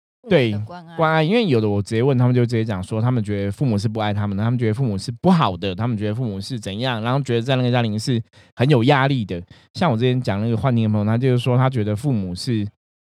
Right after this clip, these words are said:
Speaker 2: 经济能力很不好，然后他就是要背负，就是他，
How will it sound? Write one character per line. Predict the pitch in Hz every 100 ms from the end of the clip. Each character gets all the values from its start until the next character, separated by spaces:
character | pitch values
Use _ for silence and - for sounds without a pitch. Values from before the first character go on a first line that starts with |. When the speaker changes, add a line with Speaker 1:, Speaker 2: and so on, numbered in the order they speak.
| _
Speaker 2:
经 | 156
济 | 170
能 | 151 123
力 | 139 120 -
很 | 107 98
不 | 123
好， | 131 95 82 -
然 | 107
后 | 127
他 | 131 151
就 | 143 151
是 | -
要 | 139 123
背 | - 113 110
负， | 120 92 82 - _ _ _ -
就 |
是 | 170 165
他， | 170